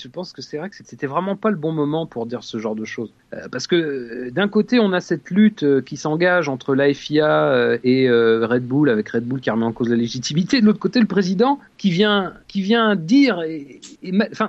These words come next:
dire, même si c'est pas sur le même plan, comme vous l'avez très justement rappelé, c'est-à-dire que d'un côté, on a les équipes qui se chargent de, euh, du règlement, euh, du fond du règlement et de l'application qui est plutôt à la fia. Euh, c'est,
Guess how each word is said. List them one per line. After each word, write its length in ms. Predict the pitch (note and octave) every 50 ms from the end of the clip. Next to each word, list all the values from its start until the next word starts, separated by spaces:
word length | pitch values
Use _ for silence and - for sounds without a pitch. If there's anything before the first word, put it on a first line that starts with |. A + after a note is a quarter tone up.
| - _ -
dire, 180 | D3+ B3+ G3+
même 140 | A#3 D4 D4
si 160 | - - C#4+
c'est 160 | B3 - A#3
pas 160 | - - A#3+ A3
sur 160 | - - F#3
le 60 | F3
même 160 | F3 F3 F3+ F3
plan, 200 | - A3+ B3+ A3+
comme 160 | - F3 E3
vous 100 | C#3+ D#3
l'avez 280 | D#3+ D#3 D3+ D#3 E3
très 220 | D3+ - - F#3+ F3
justement 240 | D#3 D#3+ - - E3+ E3 D#3 D3+
rappelé, 400 | C#3+ D3+ D3+ D3 - F3+ F3+ F3
c'est-à-dire 240 | E3+ - B2+ C3+ C3
que 100 | - C3
d'un 180 | A#2+ C3+ D3 D3
côté, 240 | - E3 - -
on 100 | F3 D#3+
a 60 | D3 C3+
les 160 | C#3 C3+ C3
équipes 280 | C#3 C3 - D#3+ D3+ -
qui 340 | - - C3+ B2+ A#2+ A#2+ A2
se 180 | - - C3+
chargent 380 | A#2 - - D#3 D3 D3 C3+ A#2+
de, 180 | A#2+ A#2 A2 G#2+ - - - - -
euh, 120 | - G2+ G#2
du 120 | G#2+ C3
règlement, 640 | B2+ C#3+ C#3 B2 D3+ D3 D3+ D#3 D#3+ D#3 D3+ D3 C3+
euh, 400 | B2 A#2+ A#2+ A#2 A#2 A#2 A2+ A2+
du 160 | A2+ G#2+ B2 C3+
fond 240 | - - - G3+
du 80 | F#3+ D#3
règlement 460 | D3+ D3 C#3+ C#3+ C#3+ C#3 D#3 E3 D#3 -
et 80 | B2+
de 60 | B2
l'application 560 | C#3 D3+ - - D3+ C3 D3+ C#3+ - - E3+ D#3
qui 220 | - - B2 A#2
est 40 | A2+
plutôt 300 | - - B2+ - C#3+ C#3
à 40 | B2+
la 140 | A#2+ A2
fia. 340 | A2 A2 - B2 E3 A#3+ C#4+ - _ _ -
Euh, 420 | A2+ A2+ A2 G#2+ G#2+ G#2 G2+ F2 E2+ - - - _
c'est, 300 | - - - - - -